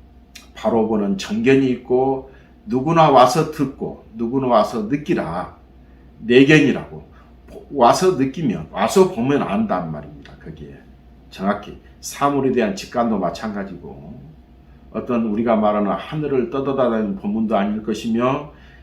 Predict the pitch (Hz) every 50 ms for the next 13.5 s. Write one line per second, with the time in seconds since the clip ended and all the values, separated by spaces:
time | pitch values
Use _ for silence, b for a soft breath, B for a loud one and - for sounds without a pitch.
0 | B B - - - - 110 117 135 127 131 127 117 113 113 110 110 110 107 101
1 | 98 - - 110 120 135 135 135 139 117 104 107 110 113 - - 127 117 - -
2 | 98 - - 107 - 76 80 85 104 123 135 139 160 - - - B B B B
3 | B - 110 117 127 131 131 131 127 120 113 107 104 - - 104 113 113 104 98
4 | 98 - 131 135 147 160 160 - 95 - - 78 82 190 196 - - - - -
5 | - - - - - - 82 - - - - - B B B B B B B -
6 | - 104 110 113 113 113 113 110 107 101 95 - - 127 139 135 135 135 131 -
7 | 131 127 - - 135 131 131 135 131 - 170 156 151 143 135 123 90 90 82 -
8 | - - - - b b b b b b b - - 104 107 107 107 101 98 95
9 | - - - 98 104 113 110 104 104 95 95 - - 98 - - 135 127 123 117
10 | 113 110 107 - - 123 113 113 127 156 151 156 131 98 92 78 76 71 67 -
11 | B B B B B B B B B B - - - - 139 135 131 127 123 123
12 | 120 120 117 113 104 - 156 156 - - - - - - 143 147 147 147 139 127
13 | 92 85 80 - 135 139 151 185 135 131